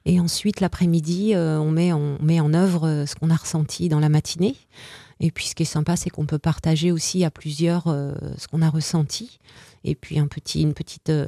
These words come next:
un petit repas sous forme d'auberge espagnole. Donc, euh, les, les tarifs sont variables, mais ré-, récemment, on va dire que le dernier cours, moi, j'ai proposé, euh, un cours de trois heures pour, euh,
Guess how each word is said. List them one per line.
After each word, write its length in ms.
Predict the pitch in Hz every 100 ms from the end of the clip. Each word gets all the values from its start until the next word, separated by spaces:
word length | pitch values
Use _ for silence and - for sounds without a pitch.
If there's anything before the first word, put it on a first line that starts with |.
| -
un 120 | 156
petit 180 | - 175
repas 260 | 165 180
sous 160 | 175 170
forme 220 | 160 156
d'auberge 300 | 151 156 156
espagnole. 500 | 160 - 160 202 285 - - - - - -
Donc, 340 | 170 190 -
euh, 80 | 190
les, 180 | 185 190
les 320 | 170 - 202
tarifs 280 | 220 214 220
sont 180 | - 208
variables, 580 | 196 175 180 214 196
mais 320 | 180 180 175 170
ré-, 260 | 196 - -
récemment, 640 | 165 202 - 180 170 220
on 40 | 262
va 120 | 185
dire 220 | 175 180
que 100 | -
le 120 | 165
dernier 340 | 165 170 175 165
cours, 400 | - 214 240 214
moi, 100 | 185
j'ai 160 | 180
proposé, 680 | 175 190 - 175 160 190 196
euh, 160 | 170 165 - - - _ -
un 120 | 180
cours 300 | - 214 196
de 100 | 175
trois 340 | - 175 165
heures 360 | 190 202 220 - _ _ _
pour, 300 | - 185 160
euh, 340 | 170 165 160